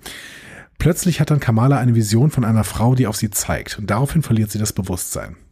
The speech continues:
Dann geht sie allein in ihr Zimmer und ruft Sana an,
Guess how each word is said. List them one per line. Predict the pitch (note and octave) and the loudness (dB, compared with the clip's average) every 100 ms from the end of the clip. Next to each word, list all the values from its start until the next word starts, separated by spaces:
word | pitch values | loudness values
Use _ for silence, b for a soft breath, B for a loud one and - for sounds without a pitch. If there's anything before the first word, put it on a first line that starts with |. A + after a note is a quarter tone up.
| _ _ - | _ _ -6
Dann | G#2 A2 | -2 0
geht | D#3 | 2
sie | B2+ | 2
allein | A2+ A#2+ | 2 2
in | C3+ | 2
ihr | G#2+ | 0
Zimmer | F#2+ B2 D#3+ D#3 | 0 2 2 2
und | A#2 | -4
ruft | B2+ - | -8 -10
Sana | - B2 D#3 A#2 - | -2 2 4 2 0
an, | G2 E3 | 0 0